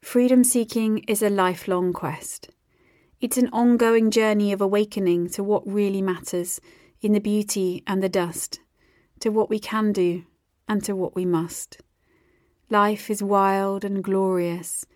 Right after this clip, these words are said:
hard and beautiful. We freedom seekers must keep choosing freedom with every decision, every detail, every dollar, every day, because it's the experience of all of it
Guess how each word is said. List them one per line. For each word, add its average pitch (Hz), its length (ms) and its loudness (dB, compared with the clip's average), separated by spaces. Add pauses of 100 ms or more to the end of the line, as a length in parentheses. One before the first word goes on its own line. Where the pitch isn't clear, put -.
(140)
hard 196 640 -4
and 190 180 -4
beautiful. 185 680 -6 (680)
We 233 160 2
freedom 233 420 0
seekers 208 380 0
must 208 220 0
keep 226 220 -2
choosing 220 440 0
freedom 196 600 -2
with 196 320 -6
every 220 320 -2
decision, 185 720 -2 (500)
every 202 300 0
detail, 185 680 -6 (520)
every 208 300 -4
dollar, 180 460 -2 (680)
every 196 300 -2
day, 180 440 -8 (840)
because 214 360 -4
it's 196 160 -6
the 220 120 2
experience 208 880 0
of 202 260 -4
all 233 240 4
of 226 100 -2
it - 260 -12